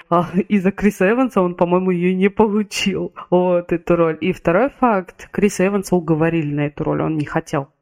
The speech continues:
Он уже имел опыт работы в супергероике. Если ты помнишь, он играл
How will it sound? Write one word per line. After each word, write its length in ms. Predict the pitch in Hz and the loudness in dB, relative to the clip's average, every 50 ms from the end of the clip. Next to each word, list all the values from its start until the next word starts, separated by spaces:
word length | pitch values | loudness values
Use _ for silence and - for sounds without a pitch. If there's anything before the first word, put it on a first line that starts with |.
| _ _ _ _ _ _ _ | _ _ _ _ _ _ _
Он 220 | - 170 170 175 | -2 0 0 0
уже 440 | 175 165 156 160 175 180 175 170 165 - | 0 -2 0 0 2 2 2 2 0 0
имел 320 | 175 170 175 196 190 175 - | 0 0 2 2 0 0 0
опыт 380 | 170 175 175 - 165 160 - | -2 -2 0 -2 -2 -2 -2
работы 600 | 160 160 156 160 170 165 165 - 160 151 147 147 | -2 -2 0 0 0 0 0 -2 -2 -2 -2 -2
в 40 | 147 | -4
супергероике. 960 | - - 170 - 160 165 165 165 160 185 254 339 381 349 - - - 202 185 180 | -6 -8 -6 -6 -6 -4 -2 -2 0 0 0 0 -2 -4 -4 -4 -2 -2 0 0
Если 220 | 175 160 - 165 | -2 -2 -2 -4
ты 120 | 156 - 160 | -6 -6 -4
помнишь, 360 | - 180 165 165 156 156 - | -2 -2 0 0 -2 -2 -2
он 240 | 156 151 151 165 165 | -2 -2 -2 -2 -2
играл 360 | 160 160 160 156 156 151 | -2 0 0 -2 -2 -4